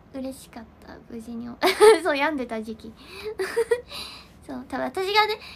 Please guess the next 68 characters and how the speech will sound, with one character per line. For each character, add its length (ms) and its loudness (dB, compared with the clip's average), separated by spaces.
下 200 -6
手 40 -12
す 120 -10
ぎ 100 -8
て。 160 -16
そ 80 -16
う、 20 -14
私、 240 -16
怒 220 -10
っ-、 40 -6
怒 80 -10
っ 20 -18
て 180 -10
る 100 -12
方 240 -16
が 100 -8
悪 160 -6
い 40 -6
ん 60 -4
じ 60 -8
ゃ 40 -8
な 100 -10
く 80 -16
て、 120 -10
私 280 -6
が 100 2
マ 100 -2
ジ 140 -10
で 60 -10
で 180 -8
き 100 -12
な 80 -8
す 140 -14
ぎ 80 -12
た 140 -20
の。 60 -20
そ 180 -18
う。 40 -20
<laughs> 440 6
も 100 2
っ 140 0
と 80 -2
や 100 4
ば 80 -2
い 40 -6
っ 40 -16
て 80 -20
言 60 -20
っ 40 -20
ち 40 -20
ゃ 20 -20
っ 40 -20
た。 60 -20
や 80 -20
ば 2500 -20
い。 20 -20
ダ 100 -20
メ 80 -20
で 60 -20
す。 180 -20
に 80 -4
ゃ。 40 -12
危 60 -18
な 80 -16
い 40 -20
危 100 -20
な 60 -20
い。 40 -20